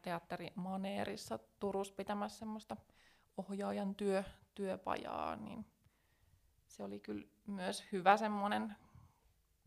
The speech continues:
kokemus itselle. Ja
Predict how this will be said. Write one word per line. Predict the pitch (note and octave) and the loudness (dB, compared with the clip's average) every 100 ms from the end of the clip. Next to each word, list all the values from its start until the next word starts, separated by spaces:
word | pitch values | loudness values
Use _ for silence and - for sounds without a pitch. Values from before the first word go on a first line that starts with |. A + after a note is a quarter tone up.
| - | -2
kokemus | F#3 F3+ G3+ G3+ G#3+ - - - B3 - | 2 4 2 -2 -4 -8 -14 -18 -20 -12
itselle. | G3+ G3+ A#3+ A#3 A#3+ - _ _ _ _ _ _ - _ _ _ _ _ _ - | -12 -8 -8 -6 -6 -10 _ _ _ _ _ _ -20 _ _ _ _ _ _ -16
Ja | A3+ | -14